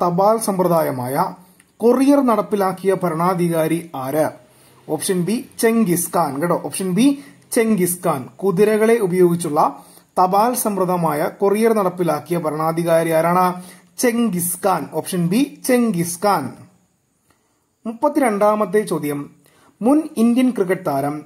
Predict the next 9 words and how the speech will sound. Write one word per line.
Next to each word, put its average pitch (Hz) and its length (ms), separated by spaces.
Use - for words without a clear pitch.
സഞ്ജയ് 269 480
മജ്റേർക്കറുടെ 185 920
ആത്മകഥ 180 800
ഏത്? 143 540
മുപ്പത്തിരണ്ട് 180 540
ഓപ്ഷൻ 170 300
സി 254 480
ഇംപെർഫെക്റ്റ് 220 960
കേട്ടോ. 190 320